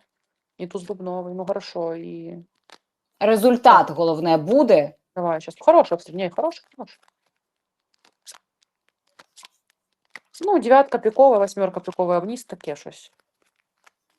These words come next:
Speaker 2: Мгм. Слова, слова.
Speaker 1: Да-да-да, да.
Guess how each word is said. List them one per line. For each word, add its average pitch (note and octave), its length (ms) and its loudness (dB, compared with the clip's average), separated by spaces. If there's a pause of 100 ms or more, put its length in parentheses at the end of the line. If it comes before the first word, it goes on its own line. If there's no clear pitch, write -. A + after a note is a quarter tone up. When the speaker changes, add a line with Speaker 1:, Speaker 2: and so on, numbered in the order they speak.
(160)
Speaker 2:
Мгм. F#3 340 -14 (1160)
Слова, G3+ 540 6
слова. E3+ 720 0 (240)
Speaker 1:
Да-да-да, F#3 540 -8
да. E3+ 260 -14